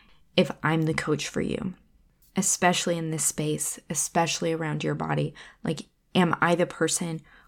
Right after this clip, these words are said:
who will vibe well enough with you to really create this,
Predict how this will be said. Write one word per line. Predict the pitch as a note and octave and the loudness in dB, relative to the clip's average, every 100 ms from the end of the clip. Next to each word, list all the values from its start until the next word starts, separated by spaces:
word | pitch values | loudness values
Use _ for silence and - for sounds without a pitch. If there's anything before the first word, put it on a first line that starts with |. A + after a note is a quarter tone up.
| - | 0
who | F#3 E3 D3+ D3+ - _ _ _ _ - _ | 2 4 2 -2 -8 _ _ _ _ -20 _
will | F3+ E3+ | 4 4
vibe | D#3 D#3+ D#3 D#3 | 6 6 6 4
well | D#3+ D#3 D#3+ | 2 4 2
enough | D3+ D3 | 0 0
with | D#3 D3+ - | -2 -2 -2
you | D3+ D3+ | -2 0
to | D3 - D#3 D3 D3 - - - _ | -2 0 0 2 0 -6 -20 -20 _
really | F#3+ A#3 | 6 6
create | A3 - F3+ D#3 D3+ E3+ | 6 2 4 4 2 0
this, | - D#3 - - - | 0 0 2 0 -2